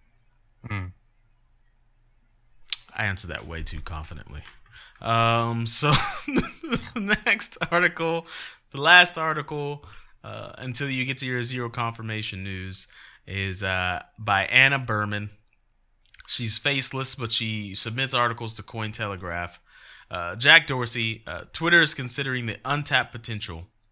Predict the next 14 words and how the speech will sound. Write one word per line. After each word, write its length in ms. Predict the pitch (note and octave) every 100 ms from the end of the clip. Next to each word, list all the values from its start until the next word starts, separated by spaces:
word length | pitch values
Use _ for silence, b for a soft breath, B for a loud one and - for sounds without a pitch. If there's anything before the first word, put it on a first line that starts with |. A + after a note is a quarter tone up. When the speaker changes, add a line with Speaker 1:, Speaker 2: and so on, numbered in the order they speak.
| _ _
Speaker 2:
of 240 | F2 E2 E2
blockchain. 640 | F2 E2+ E2+ - B1+ A1+ _ _ _ _ _ _ - -
So, 420 | - - F2+ E2+ - B B B -
um, 540 | F#2+ F2+ F2 E2+ D#2+ _ _ _ _ -
that's 180 | D3 D#3+
a 60 |
strange 420 | - - B2+ C#3+
graphic. 420 | - G2+ A#2 E3+ C#3
It's 120 | -
got 220 | A#2+ -
an 140 | G#2 -
ogre 520 | G#2 A2 A#2+ C#3 D3+ -
tweeting. 460 | - G#2+ G#2+ D3+ E3+ _ _ _ _ _ _ _ _ _ _
Um, 600 | F#2+ F#2+ F2+ F2 D#2+ D#2+